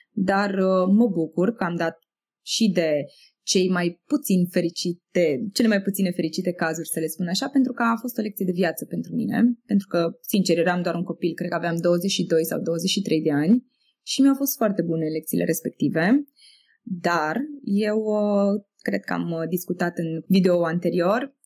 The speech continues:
eu am lucrat de la vârsta de opt-nouă ani în relații cu clienții, așa, cu publicul de fiecare dată. Și la ultimul meu job am fost angajată la un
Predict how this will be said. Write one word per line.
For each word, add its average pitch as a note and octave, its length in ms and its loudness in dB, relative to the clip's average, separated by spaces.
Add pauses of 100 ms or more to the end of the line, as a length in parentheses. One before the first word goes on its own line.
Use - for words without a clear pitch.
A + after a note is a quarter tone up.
(140)
eu A#3 120 4
am A#3+ 60 4
lucrat A3+ 220 0
de G#3+ 60 -4
la G#3 80 0
vârsta G3+ 240 -4
de F3+ 360 0 (180)
opt-nouă F3 580 -2
ani - 200 -6 (640)
în G3+ 440 2 (880)
relații G3+ 460 2
cu F#3 280 -4
clienții, D#3 480 0
așa, D#3+ 280 -2
cu G3 120 0
publicul E3+ 420 2
de D#3+ 100 2
fiecare E3 400 2
dată. - 360 -2
Și A3+ 320 0 (480)
la A#3 280 2
ultimul A3 360 0
meu E3+ 160 -2 (100)
job D#3+ 260 2 (960)
am A3+ 140 4
fost G#3+ 160 0
angajată F3+ 440 -2
la F3+ 200 0
un F3+ 260 -2